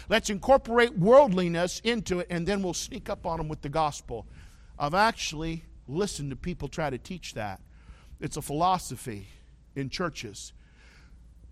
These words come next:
We'll get 'em here through a concert, a rock and roll concert, worldliness. I mean,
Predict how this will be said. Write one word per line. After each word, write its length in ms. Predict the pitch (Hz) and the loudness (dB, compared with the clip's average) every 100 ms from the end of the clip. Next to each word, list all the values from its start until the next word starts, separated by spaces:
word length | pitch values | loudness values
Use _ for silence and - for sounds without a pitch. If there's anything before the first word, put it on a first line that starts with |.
| - - | -18 -10
We'll 140 | 143 | -8
get 300 | 110 165 262 | -4 -2 0
'em 160 | 269 175 | 0 -2
here 420 | 156 139 139 139 - - | -2 -2 -4 -6 -12 -14
through 140 | - 147 | -6 -4
a 60 | |
concert, 760 | 143 - 196 190 180 - 123 113 113 | -4 -4 -2 -2 -4 -6 -6 -8 -10
a 60 | |
rock 320 | 104 135 160 | -4 -2 -2
and 100 | 156 | -2
roll 160 | 143 170 | -4 -4
concert, 540 | - 170 165 - 135 | -4 -4 -4 -6 -8
worldliness. 1040 | 120 139 202 147 123 117 110 110 - - - - - - - - - | -6 -4 -2 -4 -6 -6 -8 -10 -12 -14 -16 -20 -20 -20 -20 -20 -4
I 40 | 202 | -2
mean, 240 | 165 98 | -2 -4